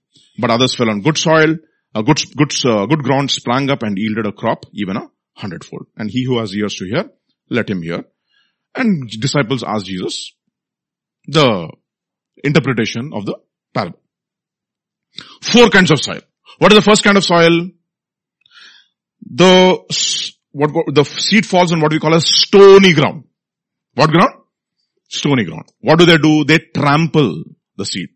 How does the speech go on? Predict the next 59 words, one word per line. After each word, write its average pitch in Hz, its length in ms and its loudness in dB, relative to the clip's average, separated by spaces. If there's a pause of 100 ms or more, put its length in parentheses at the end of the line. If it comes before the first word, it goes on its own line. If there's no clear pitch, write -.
(120)
They 107 60 -6
trample 107 360 -6
the 101 80 -2
word 90 140 -6
of 82 100 -12
God, 131 160 -4 (320)
and 220 120 -2
the 220 60 6
birds 165 280 4
of 160 100 0
the 147 100 2
air 147 120 0
come 135 300 -8 (200)
and 226 300 -4 (200)
devour 123 260 2
the 90 120 -6
word. 85 160 -12 (140)
So 190 120 2
what 226 160 6
is 233 80 2
the, 220 100 4
what, 175 200 2
who, 165 280 0
who's 202 160 4
the 190 80 4
bird 175 180 4
of 160 80 0
the 160 120 6
air? 156 260 2 (1900)
Satan. 143 320 -2 (240)
Satan 151 320 -2
is 147 80 -2
the 151 80 -4
bird 117 160 -4
of 82 80 -10
the 85 80 -10
air, - 140 -14
right? 294 160 -8
He's 202 120 -8
the 117 60 -6
birds 95 220 -6
of 85 100 -8
the 71 120 -12
air. - 80 -16 (540)
So 127 220 -2 (120)
when 107 140 -4
you 101 100 -4
trample 202 420 2
the 214 100 2
word, 220 160 0
when 147 100 0
you 110 100 0
reject 160 320 -2
the 202 80 2
word 190 140 0
of 156 120 -6
God, 170 240 0 (300)
he 101 140 -4
comes - 520 -8